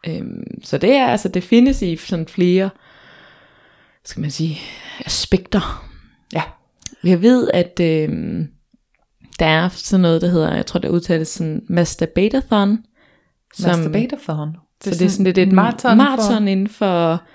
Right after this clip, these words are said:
Speaker 1: øh, alt med sex og
Speaker 2: Onani.
Speaker 1: onani og sådan noget. Og der var så en, der, øhm, jeg tror, det var i, ja, det er nogle år siden, en eller anden dansker, der i hvert fald havde, øh, sprøjtet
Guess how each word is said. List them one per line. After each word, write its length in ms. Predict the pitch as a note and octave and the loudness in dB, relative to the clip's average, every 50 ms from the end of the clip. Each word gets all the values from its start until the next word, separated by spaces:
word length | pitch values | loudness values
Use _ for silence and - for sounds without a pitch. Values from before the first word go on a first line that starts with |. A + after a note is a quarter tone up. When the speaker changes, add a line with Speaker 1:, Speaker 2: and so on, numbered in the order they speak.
| _ _ _ _ _ _ _ _ _ | _ _ _ _ _ _ _ _ _
Speaker 1:
øh, 160 | F#3 F3+ E3+ - | -4 -2 -2 0
alt 200 | - F3+ F3+ - | -2 -2 -2 -2
med 80 | F3+ F#3 | -2 -2
sex 560 | - - C#4 D#4+ - - - - - - - _ _ _ _ _ _ _ | 0 0 -2 -2 -2 -6 -12 -12 -14 -16 -18 _ _ _ _ _ _ _
og 100 | - F#3+ | 2 4
Speaker 2:
Onani. 200 | F3+ F3 F3 - E3 | 4 6 6 4 2
Speaker 1:
onani 540 | D#3+ D#3+ D#3+ D#3+ D#3+ E3+ F3+ G#3 C4 F#4 F4+ | 0 -2 -2 -2 0 4 4 4 4 4 0
og 60 | D4+ | -4
sådan 120 | D#4 - C4+ | -2 -2 -2
noget. 140 | B3+ C4 - _ _ _ - - _ _ _ _ _ _ _ | -2 -2 -4 _ _ _ -20 -20 _ _ _ _ _ _ _
Og 100 | - G3+ | -6 -2
der 100 | G#3+ A3+ | 0 0
var 80 | A3+ A#3 | 0 0
så 300 | A3+ A#3 A#3 G#3+ G#3 G3 - | 0 0 0 0 0 0 -2
en, 400 | - G#3+ - - G#3+ G#3+ A3 G#3+ - - | -4 -6 -4 -2 -2 -4 -4 -4 -2 -2
der, 280 | F3 E3 D#3+ D#3+ D#3+ - _ _ _ _ _ _ _ _ _ _ _ _ _ _ _ _ _ _ _ _ _ _ | -2 0 0 -2 -4 -8 _ _ _ _ _ _ _ _ _ _ _ _ _ _ _ _ _ _ _ _ _ _
øhm, 680 | F#3+ F#3+ F3+ F3 E3+ E3 D#3+ D#3+ D#3+ D#3+ D#3+ D#3 D#3 D#3 | 0 2 2 2 2 2 0 -2 -2 -4 -4 -6 -6 -6
jeg 260 | - - - - - - | -6 -6 -8 -8 -8 -2
tror, 120 | - G#3 | 0 0
det 60 | G3+ | 2
var 100 | F#3 E3+ | 2 0
i, 280 | D3+ D3+ - E2+ - - _ _ - - _ _ _ _ _ _ _ _ _ | 0 0 -2 -4 -4 -6 _ _ -20 -20 _ _ _ _ _ _ _ _ _
ja, 60 | - - - - - - - - | -12 -10 -10 -10 -12 -12 -12 -6
det 120 | - E3 E3 | -4 -2 0
er 20 | E3 | 2
nogle 200 | E3 E3 E3 F3 | 2 4 4 4
år 100 | F#3 F3+ | 4 2
siden, 280 | - - G3 G3+ G#3 | 4 4 6 6 6
en 80 | A3 A3 - - _ _ _ _ | 4 0 -6 -18 _ _ _ _
eller 160 | - G3+ G3 | 0 2 4
anden 120 | F#3+ F#3+ F#3 | 2 2 2
dansker, 360 | F#3+ F#3+ G3+ - - A#3 A3+ A3+ - _ _ _ _ _ - | 0 0 0 -2 -4 -4 -4 -4 -8 _ _ _ _ _ -2
der 60 | F#3+ | 0
i 20 | |
hvert 200 | F3 F3 F3 F3 | 0 0 0 0
fald 240 | - - F3+ F3 F3 | -2 -2 -4 -2 -2
havde, 480 | F3 F3+ F3 E3 D#3+ D#3+ E3 D#3+ D#3+ - | -2 -2 0 0 0 -2 -2 -2 -2 -2
øh, 200 | D#3 D#3 D#3+ E3 - _ _ _ _ - | -2 -4 -4 -6 -10 _ _ _ _ -20
sprøjtet 800 | - - - F3+ F3 F3+ F#3 F#3 G3+ G3+ F#3+ F3+ F3+ F#3 F3+ | -18 -6 -2 0 0 0 0 2 0 0 0 0 -4 -6 -10